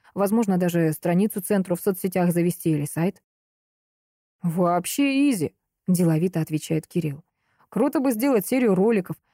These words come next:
Один общий, а остальные о каждом из занятий, чтобы показать классы и преподавателей». «Супер, я тогда еще обмозгую и с мамой об оплате поговорю».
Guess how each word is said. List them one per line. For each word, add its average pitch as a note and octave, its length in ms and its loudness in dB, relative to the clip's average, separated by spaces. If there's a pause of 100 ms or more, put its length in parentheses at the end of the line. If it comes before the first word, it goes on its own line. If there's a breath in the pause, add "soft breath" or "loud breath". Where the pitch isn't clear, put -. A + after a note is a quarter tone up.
(140)
Один G#3+ 360 2
общий, C4+ 400 0
а F#3+ 240 0
остальные A#3+ 600 2
о F3 120 -2
каждом B3 340 0
из A3 60 -2
занятий, G#3 420 0
чтобы F3+ 340 0
показать G#3 400 -2
классы A3+ 380 0
и E3 40 0
преподавателей». D#3 800 -2 (720)
«Супер, E3+ 420 2
я F3+ 180 2
тогда F3+ 300 0
еще F#3+ 280 2
обмозгую F#3+ 720 2
и E3 40 0
с - 100 -6
мамой G3 360 2
об E3+ 180 -2
оплате E3+ 380 0
поговорю». F#3 500 0